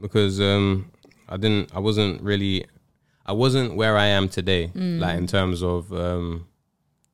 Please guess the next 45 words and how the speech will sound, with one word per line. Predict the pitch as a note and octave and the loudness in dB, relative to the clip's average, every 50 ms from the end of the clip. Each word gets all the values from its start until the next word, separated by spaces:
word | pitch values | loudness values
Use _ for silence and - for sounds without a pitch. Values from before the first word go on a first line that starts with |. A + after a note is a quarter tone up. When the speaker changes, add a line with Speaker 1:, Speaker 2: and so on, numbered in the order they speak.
| _ _ | _ _
Speaker 1:
my | F2+ E2+ E2+ E2+ | -12 -10 -8 -8
development. | E2 - F2+ D#2+ F2 F#2 F2+ F2+ F2 - D#2+ E2 E2 D#2+ - | -8 -8 -10 -4 -2 -2 -2 -2 -4 -6 -8 -8 -10 -10 -8
So | - F2 | -4 -2
I | F2 F2 | -2 0
wasn't | F2+ F#2+ G2 F2+ F#2+ F2+ D#2+ | 0 -2 -2 -2 -2 -4 -6
sure | - - G#2 F#2+ F2+ F2 F2 | -4 -4 -2 -2 0 -2 -4
if | D#2+ - - _ _ | -6 -8 -16 _ _
I | - F2 | -10 -8
was | F2 F2 F2 | -8 -6 -6
gonna | - F2 F2 | -4 -4 -4
even | F2 F2 E2+ F2 F2 | -4 -4 -4 -4 -6
be | D#2+ E2+ E2+ | -6 -6 -8
good | D#2+ - F2 E2+ E2 | -6 -6 -6 -8 -6
for | - - | -8 -8
the | E2+ E2+ D#2 | -8 -8 -6
kids. | - F2+ E2+ D#2+ F2 - F3+ F3 | -4 -6 -6 -6 -8 -12 -14 -14
Speaker 2:
Mm. | E3+ E3+ D#3+ D#3+ D#3 D#3 D#3 D#3 D3+ | -14 -14 -16 -16 -18 -18 -18 -20 -20
Speaker 1:
So, | D#3 - - F3+ - F2 F2 F2 | -20 -10 -6 -4 -4 -2 -2 -2
um, | F2 F2 E2+ E2+ E2+ E2+ E2 E2 D#2 D2 - _ _ _ _ _ _ _ _ _ _ _ _ _ _ | -2 -2 -4 -4 -4 -6 -8 -8 -10 -14 -18 _ _ _ _ _ _ _ _ _ _ _ _ _ _
but | G2 F2+ F#2 | -6 -2 0
yeah, | G2 F#2+ E2+ | 0 0 0
I | F2 | -2
tried, | - - G2+ F#2 F#2 F2+ - _ _ _ - _ - | -2 0 0 2 2 0 -2 _ _ _ -20 _ -12
and | - F2 F2+ F2+ E2+ D#2+ | -8 -6 -6 -4 -4 -4
I've | E2 F2+ E2+ - | -4 -6 -4 -4
done | F#2+ F#2 F#2 | -4 -4 -4
it | D2 | -4
because | D#2 F2 - - F2+ F2 E2 - - - - _ | -6 -6 -4 -4 -4 -4 -6 -8 -14 -20 -20 _
she, | - - - E2 B1+ | -12 -8 -8 -8 -6
obviously, | D2+ F2 E2+ F2 - - E2 | -6 -8 -8 -8 -8 -8 -8
I | E2 | -8
feel | E2+ - F2 | -6 -6 -6
like | F2 F2 E2+ E2+ - - _ _ _ _ _ _ _ | -6 -6 -6 -8 -10 -14 _ _ _ _ _ _ _
I | - E2 D#2 | -10 -8 -6
owe | E2+ F2 F2 | -4 -4 -4
her, | F2 F2 E2 E2 F2 | -4 -4 -4 -4 -4
innit? | F2+ F2+ E2+ - | -4 -6 -6 -8
She's, | - - - E2+ E2 D#2 E2 | -12 -12 -10 -10 -10 -8 -8
um, | E2+ E2 E2 E2 D#2+ D#2+ D#2+ - - _ | -8 -8 -6 -8 -8 -10 -12 -14 -20 _
she's | _ - F#2+ G2 | _ -16 -10 -8
always | F2+ F2 F2 E2+ D#2+ D#2 - - - - - - - - - _ _ _ _ _ _ | -6 -6 -6 -6 -8 -10 -12 -18 -20 -20 -20 -20 -20 -20 -20 _ _ _ _ _ _
done | - A#2 | -10 -10
stuff | G#2+ - - - F#2 - | -8 -8 -10 -12 -12 -10
for | - E2+ | -10 -8
me. | E2+ E2+ E2 E2+ | -6 -6 -6 -8